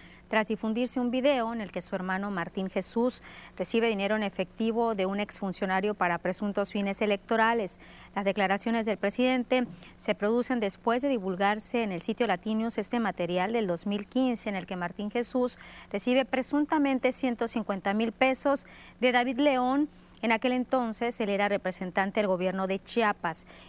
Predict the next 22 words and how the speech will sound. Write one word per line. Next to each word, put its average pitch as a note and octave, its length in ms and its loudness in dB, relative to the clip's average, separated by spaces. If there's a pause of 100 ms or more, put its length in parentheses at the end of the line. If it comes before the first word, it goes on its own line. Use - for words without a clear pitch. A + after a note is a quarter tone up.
(100)
El A3+ 140 2
medio B3 220 2
reportó A3+ 420 -2
que A3+ 140 0
la G3 80 2
grabación F#3+ 420 0
es A3 160 0
autoría G#3 400 2
del G#3+ 120 2
propio G3+ 340 0
León F#3 260 0
Romero, A#3 500 2
quien - 160 -6
fue G3 140 -2
titular G3 400 0
de B3 80 2
la G#3 120 2
Coordinación F3+ 520 -2
Nacional G3+ 340 -2
de G3 120 0
Protección G3 500 -2
Civil G#3+ 420 0